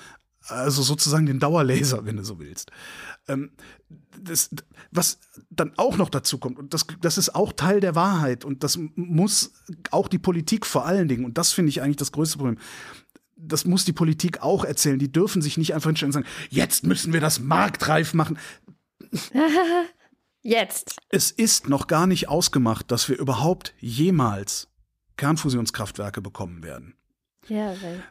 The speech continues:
Speaker 1: Was von Anfang an nämlich ein Problem ist, das ist der geeignete Behälter, weil du hast, also, hatte ich ja gesagt, du hast einen Ringbeschleuniger, ja?
Speaker 2: Mhm.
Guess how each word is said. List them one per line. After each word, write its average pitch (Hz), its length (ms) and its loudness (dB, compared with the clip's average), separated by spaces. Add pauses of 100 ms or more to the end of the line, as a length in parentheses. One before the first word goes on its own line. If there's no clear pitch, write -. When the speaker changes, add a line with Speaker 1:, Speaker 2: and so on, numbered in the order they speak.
(300)
Speaker 1:
Was 156 300 0
von 160 180 0
Anfang 190 400 2
an 160 100 4
nämlich 170 240 4
ein 151 100 0
Problem 156 440 2
ist, - 440 -6
das - 160 0
ist - 220 2
der 160 80 2
geeignete 151 520 -2
Behälter, 127 520 0
weil 143 120 4
du 131 120 0
hast, - 300 0
also, 131 240 0 (840)
hatte 139 120 0
ich - 60 0
ja 156 60 4
gesagt, 135 300 0
du 147 40 2
hast 147 160 0
einen 165 80 2
Ringbeschleuniger, 104 800 0
ja? 156 140 0
Speaker 2:
Mhm. 175 60 -8